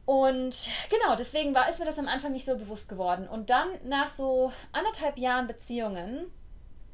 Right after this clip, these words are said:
ähm, gab's eine, ja, gab's dann <laughs> so eine Situation, wo ich das erste Mal irgendwie Cannabis geraucht habe. Ne? Also ich war da fünfzehn, sechzehn, keine Ahnung.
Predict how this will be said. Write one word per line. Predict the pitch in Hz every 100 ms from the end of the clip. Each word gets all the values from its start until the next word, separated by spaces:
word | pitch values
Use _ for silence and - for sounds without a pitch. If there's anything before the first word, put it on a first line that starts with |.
| - - -
ähm, | 226 220 220 226 226
gab's | 208 220 269 - -
eine, | 226 220 247 240 240 240 - - - - - - - - -
ja, | 233 196
gab's | 226 254 -
dann | 254 262 294 277 - -
<laughs> | 285 - 302
so | 254 220
eine | 226 247
Situation, | 226 214 196 - 247 294 285
wo | 208 208
ich | - 233 -
das | 214 -
erste | 180 214 - 220
Mal | 202 202 -
irgendwie | 202 190 180 185 185 180 - - - -
Cannabis | 208 208 180 175 -
geraucht | 190 160 160 -
habe. | 175 175 165 - -
Ne? | 208 262
Also | 202 185
ich | -
war | 185
da | 185
fünfzehn, | - 214 - - 196
sechzehn, | 185 190 - 190 185
keine | - 196 -
Ahnung. | 185 190 196